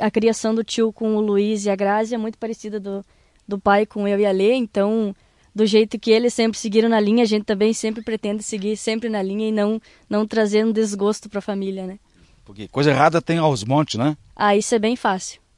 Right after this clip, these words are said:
Speaker 1: Coisa errada tem bem pertinho e a gente sempre evita, né?
Speaker 2: Bom, o Luiz Fernando teve uma experiência fora, voltou e viu que aqui é o lugar dele, como é o nosso programa aqui.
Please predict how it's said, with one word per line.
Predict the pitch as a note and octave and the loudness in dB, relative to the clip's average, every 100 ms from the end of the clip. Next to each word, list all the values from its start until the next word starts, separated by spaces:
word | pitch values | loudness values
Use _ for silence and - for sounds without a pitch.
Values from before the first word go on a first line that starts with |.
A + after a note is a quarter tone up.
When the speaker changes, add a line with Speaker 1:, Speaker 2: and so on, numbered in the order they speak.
| _ | _
Speaker 1:
Coisa | - G#3+ A3 | -2 -2 0
errada | G#3+ G3+ A3 | 0 0 -2
tem | A#3 A#3+ A#3 | -2 -2 -2
bem | G#3 A3+ | -2 -2
pertinho | C4 B3 - A3 B3+ C#4+ - _ _ _ | 0 -2 -2 -2 0 -2 -6 _ _ _
e | G#3+ A3+ A3 G#3+ | -8 -4 -2 -2
a | |
gente | G#3 G#3 - | -2 -4 -8
sempre | - A3 A3+ A#3+ - _ | -10 -8 -6 -8 -8 _
evita, | - A3 G3+ G3+ - F#3+ | 0 0 0 -4 -4 -6
né? | F#3+ - _ _ _ _ - _ - - | -6 -14 _ _ _ _ -20 _ -12 0
Speaker 2:
Bom, | C#3 - | 0 0
o | D3+ | 2
Luiz | G#3+ | 2
Fernando | G#3 F#3+ F3 A3 A3 A#3+ B3 _ | 6 4 6 4 4 0 -2 _
teve | - C#3+ | -4 -2
uma | |
experiência | D3 C3+ C#3 C3 C#3+ | -2 -2 0 0 -2
fora, | - F#3 F#3+ F#3 E3 | 0 4 6 6 2
voltou | A#2+ C3+ - D#3+ | 0 -2 -2 -2
e | |
viu | C3+ D3+ | -2 -2
que | |
aqui | D3 - D#3+ | -2 0 0
é | |
o | |
lugar | D3 C#3 C3+ | 2 2 0
dele, | F#2+ A2+ F#2+ | 0 -4 -2
como | A2 A#2+ | -4 -2
é | |
o | |
nosso | B2+ A#2+ | -2 -4
programa | - A2 A2 G#2 | -6 -4 -4 -6
aqui. | - E2+ | -8 -16